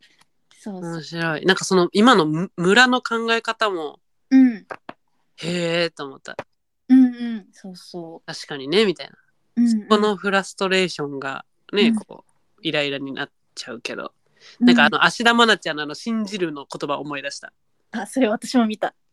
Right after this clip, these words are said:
Speaker 2: ね、なんかね、
Speaker 1: うん。
Speaker 2: 信じるっていうのは、みたいな意味、
Speaker 1: うん。
Speaker 2: ね、あるじゃんね。
Speaker 1: うんうん。
Speaker 2: あ、そうそうそう。
Speaker 1: あるある。
Speaker 2: なんか、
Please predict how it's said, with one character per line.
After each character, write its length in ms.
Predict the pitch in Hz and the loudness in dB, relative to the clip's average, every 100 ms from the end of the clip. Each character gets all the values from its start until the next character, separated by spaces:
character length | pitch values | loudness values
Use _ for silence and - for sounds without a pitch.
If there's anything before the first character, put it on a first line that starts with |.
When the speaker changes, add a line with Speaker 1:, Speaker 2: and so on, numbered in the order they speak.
| _ _ - | _ _ 4
Speaker 2:
ね、 220 | 247 220 | 6 6
な 120 | 202 | 4
ん 40 | |
か 260 | 180 160 - | 0 -8 -8
ね、 360 | 185 240 226 202 _ _ _ 214 | 0 2 2 -2 _ _ _ -8
Speaker 1:
う 40 | |
ん。 40 | 208 | -6
Speaker 2:
信 60 | 202 | -4
じ 160 | 208 | -2
る 80 | 165 | -2
っ 40 | |
て 220 | 165 - 147 | -6 -8 -8
い 100 | 143 | -6
う 40 | |
の 120 | 131 | -4
は、 160 | 139 139 | 0 0
み 100 | 139 | -2
た 100 | 139 | -8
い 60 | 123 | -8
な 80 | - | -6
意 80 | |
味、 120 | 156 139 | -4 2
Speaker 1:
う 40 | |
ん。 40 | 247 | 2
Speaker 2:
ね、 100 | 233 214 | 2 -2
あ 60 | 151 | -6
る 40 | |
じ 100 | 143 | -6
ゃ 20 | |
ん 80 | - | -6
ね。 160 | 180 - _ _ - | -6 -8 _ _ 4
Speaker 1:
う 60 | |
ん 160 | 269 254 240 | 6 6 4
う 60 | |
ん。 40 | 240 | 0
Speaker 2:
あ、 20 | |
そ 60 | 220 | 0
う 40 | |
そ 0 | |
う 20 | 170 | -2
そ 60 | |
う。 20 | |
Speaker 1:
あ 0 | |
る 80 | 190 190 | -4 -4
あ 40 | |
る。 60 | 156 | -4
Speaker 2:
な 60 | |
ん 40 | 156 | -4
か、 180 | - | -6